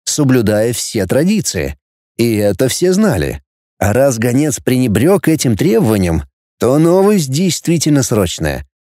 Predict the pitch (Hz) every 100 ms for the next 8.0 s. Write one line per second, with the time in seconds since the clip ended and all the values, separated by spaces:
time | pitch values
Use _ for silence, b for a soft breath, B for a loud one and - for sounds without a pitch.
0 | _ _ - 104 156 170 185 - 196 165
1 | 117 92 95 156 117 - 107 110 156 190
2 | 175 156 170 147 - 95 67 - - _
3 | _ _ _ 123 127 185 214 - 226 -
4 | 208 - 185 185 156 165 135 123 113 110
5 | 80 78 62 - _ _ _ _ _ _
6 | _ 107 135 165 190 - 208 190 170 190
7 | 185 170 185 170 208 185 127 95 73